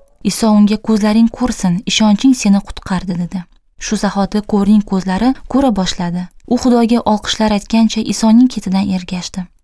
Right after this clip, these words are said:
Buni ko'rgan butun xalq esa Xudoga hamdu sanolar aytdi. Yerixolik ko'r avvaldan ko'r tug'irganmi yoki keyin ko'r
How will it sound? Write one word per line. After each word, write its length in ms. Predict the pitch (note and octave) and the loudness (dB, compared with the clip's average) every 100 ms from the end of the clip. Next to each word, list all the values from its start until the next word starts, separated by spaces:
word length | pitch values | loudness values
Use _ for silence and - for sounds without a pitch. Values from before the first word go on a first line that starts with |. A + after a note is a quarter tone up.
| - | -2
Buni 200 | F#3+ G3 | 2 2
ko'rgan 420 | - F#3+ F#3 G3+ F#3 | 2 -2 0 2 2
butun 280 | G3+ B3 A#3+ | 0 2 2
xalq 320 | - G#3+ A3 | 2 -2 0
esa 180 | A3+ C4+ | -2 -4
Xudoga 460 | B3 G#3+ G3 F#3 G3 | -4 -2 0 0 -4
hamdu 380 | - G3 F#3 G3 | -6 -2 0 0
sanolar 500 | - F#3+ F#3 F3+ E3+ | 0 -2 -2 -4 -6
aytdi. 280 | E3+ - F#3+ - - - - | -8 -10 -12 -14 -18 -20 -4
Yerixolik 580 | G3 A3+ A3+ A3+ A3+ A3 | 2 2 2 2 2 2
ko'r 160 | C4 B3+ | 0 2
avvaldan 420 | G#3 F#3+ G3 B3 | 2 2 2 2
ko'r 200 | A#3+ A#3 | 0 -2
tug'irganmi 760 | A3+ G#3+ G3 G#3 G3 F#3+ F#3+ - | -2 -2 0 0 2 0 -2 -2
yoki 280 | F#3+ F#3+ F3+ | -2 -2 -2
keyin 300 | B3 B3+ A#3+ | 2 4 4
ko'r 200 | F#3+ | 0